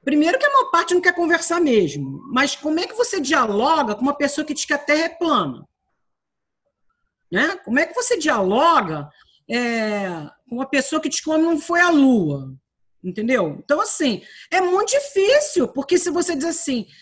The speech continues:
"Mas tem a foto da nasa", é fake. Né? O outro lá, o casal lá que tava, pegou o barco pra ir pra borda do mundo, devia deixar, não devia ter resgatado, não. Devia deixar eles lá procurando a borda do mundo.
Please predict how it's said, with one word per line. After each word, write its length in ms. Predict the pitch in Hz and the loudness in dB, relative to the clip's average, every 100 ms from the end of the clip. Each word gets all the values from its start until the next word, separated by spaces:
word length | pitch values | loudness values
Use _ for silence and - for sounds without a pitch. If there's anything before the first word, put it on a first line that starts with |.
| - | -2
"Mas 200 | 302 - | 0 0
tem 120 | 359 | 0
a 80 | 381 | 0
foto 380 | 381 330 330 - | 0 0 0 2
da 120 | 339 | 2
nasa", 520 | 302 269 285 269 190 185 | 2 2 2 0 -4 -6
é 100 | 254 | -8
fake. 460 | - 240 202 180 160 147 _ _ _ _ _ _ _ _ _ _ _ _ _ _ - - - - - - | -2 0 0 -2 -16 -20 _ _ _ _ _ _ _ _ _ _ _ _ _ _ -20 -20 -20 -20 -18 -6
Né? 300 | 220 320 339 - | -4 -4 -6 -10
O 120 | 220 | -2
outro 380 | 240 240 320 311 | 2 4 4 2
lá, 140 | 254 277 | 0 0
o 60 | |
casal 380 | 269 247 208 247 | 0 -2 -2 -2
lá 120 | 247 | 0
que 80 | 247 | 0
tava, 160 | 247 247 | -2 -2
pegou 300 | 240 220 240 | -2 0 -2
o 80 | |
barco 300 | 170 226 240 | -2 -4 -4
pra 100 | 254 | -6
ir 80 | 226 | -6
pra 140 | 220 214 | -2 -4
borda 360 | 196 220 214 | -2 -4 -4
do 120 | 202 | -4
mundo, 500 | 190 220 285 226 139 - - | -2 0 0 0 -4 -12 -14
devia 240 | 208 254 | -8 -6
deixar, 440 | 285 392 - 349 320 | -4 -4 0 0 0
não 80 | |
devia 200 | 240 220 | -2 -4
ter 100 | 262 | -2
resgatado, 580 | 302 285 311 302 302 302 | -2 -2 -6 -4 -4 -2
não. 360 | 311 285 277 240 _ _ _ _ | -2 0 -2 -6 _ _ _ _
Devia 200 | 147 208 | -6 -4
deixar 340 | 277 294 294 | -2 -2 0
eles 160 | 294 302 | 0 -2
lá 140 | 285 | -6
procurando 380 | 285 - 285 277 | -8 -4 -4 -2
a 40 | 277 | -4
borda 280 | 247 269 | -4 -4
do 120 | 285 311 | -6 -6
mundo. 340 | 302 294 269 | -4 -4 -6